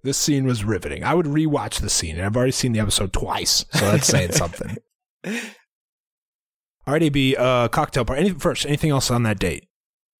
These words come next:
Speaker 2: No, really liked it.
Speaker 1: Yeah, it was good. Top to bottom, it was good. Cocktail party. They led us to believe, once again, that this age thing would be a huge deal for the house, not just Ari.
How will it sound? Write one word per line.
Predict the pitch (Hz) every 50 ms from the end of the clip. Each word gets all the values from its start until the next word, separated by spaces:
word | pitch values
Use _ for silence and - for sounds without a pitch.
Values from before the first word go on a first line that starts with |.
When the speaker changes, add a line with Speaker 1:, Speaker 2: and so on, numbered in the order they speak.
| _ _ _ _ _ _ _ _ -
Speaker 2:
No, | 113 143 143 - - _ _ _ _
really | 104 120 139 143 139 131
liked | 123 117 110 98 - -
it. | 82 - - _ _ _ _ _ _ _
Speaker 1:
Yeah, | - 90 76 71 - - -
it | 98 110
was | 120 117
good. | - - - 95 78 - - - -
Top | - 139 156
to | - 165
bottom, | 143 143 123 92
it | 92 107
was | 113 -
good. | - 120 95 80 - - _ _ _ _ _ _ _ _ _ _
Cocktail | - - 160 - - 165 139 131
party. | - 123 120 110 98 85 76 82 - - - - _ _ _ _ _ _ _ _ -
They | 107 107 117 117 117 117
led | 120 - 135 147
us | 160 - -
to | - 165
believe, | 156 156 147 139 135 135 127
once | 127 131 127 - -
again, | 120 127 127 123
that | 117 110 -
this | 127 120 - -
age | 113 117 120 123 120 -
thing | - 120 113
would | 110 110 107
be | 110 110 107
a |
huge | 95 120 117 117 117 117
deal | 104 113 113 110 107 110
for | - - 107 104
the | 98 98
house, | 92 - 156 151 123 117 123 - - - - - - -
not | - 110 113 123 123
just | 113 107 117 120 117 - - - -
Ari. | - 120 117 107 101 90 92 113 110 -